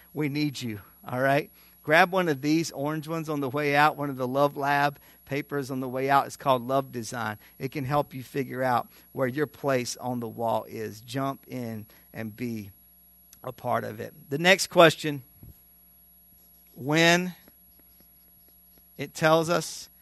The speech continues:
in, uh, chapter six, verse fifteen, that they built the wall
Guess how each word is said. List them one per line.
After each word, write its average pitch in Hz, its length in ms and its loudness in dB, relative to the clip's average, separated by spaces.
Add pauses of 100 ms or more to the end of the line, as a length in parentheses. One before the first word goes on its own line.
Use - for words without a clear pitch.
(340)
in, 147 320 2
uh, 135 180 6
chapter 165 400 4
six, - 640 0 (280)
verse 147 280 2
fifteen, 135 640 -2 (920)
that 151 180 0
they 156 120 2
built 165 380 8
the 175 60 -4
wall 143 580 4